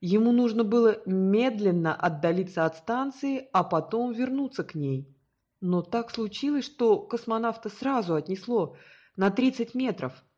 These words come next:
так как в невесомости затормозить при помощи троса не получилось столь же быстро, как это делалось при тренировках на Земле.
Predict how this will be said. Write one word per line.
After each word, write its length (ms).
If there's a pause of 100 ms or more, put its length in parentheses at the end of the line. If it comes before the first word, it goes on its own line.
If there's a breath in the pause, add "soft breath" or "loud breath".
(280)
так 220
как 280
в 120
невесомости 840
затормозить 800
при 120
помощи 540 (180)
троса 640 (440 soft breath)
не 140
получилось 640
столь 240
же 140
быстро, 400
как 200
это 140
делалось 460
при 260
тренировках 640
на 140
Земле. 640